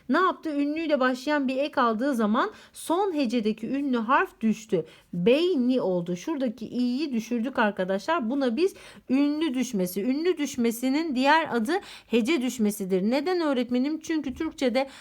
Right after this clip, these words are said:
her bir hecede bir tane ünlü harf vardır. Ünlü düşerse hecede düşmüş olur. Devam ediyoruz üçüncüsüyle. Ağaçtaki elmalar çok güzel görünüyor. Ağaçtaki. Hemen bakalım. Ağaç.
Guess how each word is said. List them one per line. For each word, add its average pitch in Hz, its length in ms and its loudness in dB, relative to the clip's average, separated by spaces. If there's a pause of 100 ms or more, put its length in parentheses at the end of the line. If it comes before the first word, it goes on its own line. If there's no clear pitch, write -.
(100)
her 349 280 2
bir 233 160 0
hecede 247 440 2 (280)
bir 302 200 2
tane 269 280 2
ünlü 262 300 2
harf 285 300 2
vardır. 226 500 0
Ünlü 247 300 -2
düşerse 262 640 -4
hecede 220 440 -2
düşmüş 220 500 -4
olur. 156 240 -6 (340)
Devam 370 400 -2
ediyoruz 277 500 -4
üçüncüsüyle. 240 960 -2 (320)
Ağaçtaki 349 920 0 (140)
elmalar 254 880 0 (280)
çok - 340 -4
güzel 247 500 2
görünüyor. 226 680 0 (300)
Ağaçtaki. 226 1040 0 (220)
Hemen 392 480 0
bakalım. 311 440 0 (300)
Ağaç. 285 640 4